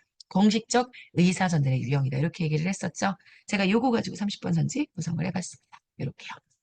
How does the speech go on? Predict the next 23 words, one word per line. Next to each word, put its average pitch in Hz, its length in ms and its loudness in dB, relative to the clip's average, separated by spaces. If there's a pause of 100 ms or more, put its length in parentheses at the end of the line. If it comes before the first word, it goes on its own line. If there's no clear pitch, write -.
(520)
자, 240 140 2
여기까지 269 280 2
해서 185 400 2
의사 175 220 0
전달의 151 440 0
유형까지 170 420 0
정리를 143 340 -2
했고요. 214 360 2 (400)
뒤에 277 200 4
보시면 254 320 -2
공식적인 208 680 0
의사 160 280 2
전달과 165 440 0
비공식적 170 680 -2
의사 151 200 2
전달의 156 360 2
비교, 165 440 0 (280)
의사 202 340 0
전달망, 175 600 2 (220)
제가 175 240 0
딴 233 160 0
거 240 100 2
말고 170 580 0